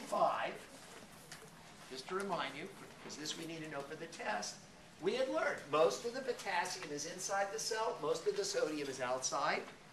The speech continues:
and the actual numbers were on C four. The actual numbers were on page C four. And what does it show is the actual amount of potassium on the inside of the cell? A hundred and forty milliequivalents per liter.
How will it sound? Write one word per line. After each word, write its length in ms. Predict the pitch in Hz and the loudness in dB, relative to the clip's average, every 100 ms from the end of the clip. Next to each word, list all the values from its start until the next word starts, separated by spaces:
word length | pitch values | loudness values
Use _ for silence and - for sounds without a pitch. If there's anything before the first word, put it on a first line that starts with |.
| - - | -8 4
and 200 | 175 180 | 8 8
the 200 | 196 196 - | 6 4 6
actual 840 | 208 262 262 - 302 269 247 226 | 8 8 6 4 2 4 6 6
numbers 760 | 208 233 254 151 - 196 - - 143 | 4 2 0 -4 -4 -4 -4 -6 0
were 180 | 165 170 | 4 6
on 180 | 170 165 | 6 4
C 340 | - 180 165 165 | 0 0 -2 -2
four. 440 | 180 233 - - - - - - - - - - - - - | 0 2 0 -2 -8 -16 -20 -20 -20 -20 -20 -20 -20 -20 -12
The 160 | 147 160 | -2 6
actual 480 | 196 226 - 196 165 | 6 6 2 0 0
numbers 460 | 143 143 156 165 | 0 0 -2 -2
were 140 | 147 147 | -2 -2
on 80 | 127 | -2
page 260 | 147 131 131 | -4 -6 -6
C 320 | - 143 123 131 | -8 -8 -10 -8
four. 320 | 117 123 175 - - - - - - - - - | -4 -4 -4 -8 -18 -18 -16 -16 -16 -18 -18 -2
And 220 | 156 160 | 2 4
what 140 | 160 202 | 6 6
does 200 | 247 190 | 6 4
it 120 | 190 | 4
show 400 | - 190 180 196 | 6 6 6 6
is 140 | 170 | 4
the 160 | 151 143 135 | 0 -8 0
actual 600 | 147 147 - - 226 220 | 4 4 2 0 0 2
amount 280 | 202 190 202 | 4 4 2
of 100 | 190 | -2
potassium 760 | 190 - 180 175 185 208 214 220 - | -6 0 4 4 4 -2 -4 -4 -2
on 160 | 147 147 | -4 -2
the 140 | 151 151 | -4 -4
inside 640 | 156 196 202 - 185 185 | -4 -2 -2 0 2 2
of 140 | 202 | 0
the 80 | 202 | -2
cell? 560 | - 196 185 190 180 - - - - - | -2 0 2 2 2 0 -8 -16 -8 -2
A 40 | |
hundred 300 | 147 175 196 | 4 4 4
and 160 | 190 170 | 0 0
forty 280 | 180 165 160 | 0 0 2
milliequivalents 680 | 151 147 147 160 147 143 - | -2 -2 -4 -4 -4 -6 -8
per 120 | 135 | -6
liter. 400 | 131 127 202 | -6 -2 -4